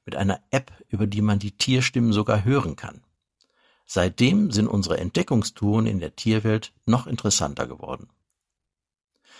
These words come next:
Gott hat eine Vielzahl von wunderbaren Tieren geschaffen. Und je mehr ich mich damit beschäftige, umso mehr komme ich ins Staunen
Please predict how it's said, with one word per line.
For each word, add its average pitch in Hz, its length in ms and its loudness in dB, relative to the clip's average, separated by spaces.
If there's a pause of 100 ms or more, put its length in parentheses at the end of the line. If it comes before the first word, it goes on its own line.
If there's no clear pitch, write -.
(380)
Gott - 320 0 (440)
hat 107 160 0
eine 107 200 4
Vielzahl 110 760 2
von 92 340 0
wunderbaren 104 800 0
Tieren 80 340 -12
geschaffen. - 540 -12 (640)
Und 113 180 0
je 113 100 4
mehr 139 300 4
ich - 140 0
mich 117 140 0
damit 101 340 0
beschäftige, - 800 -4 (360)
umso 92 240 0
mehr 113 300 4
komme 104 320 0
ich - 140 -6
ins 73 180 -4
Staunen 113 680 2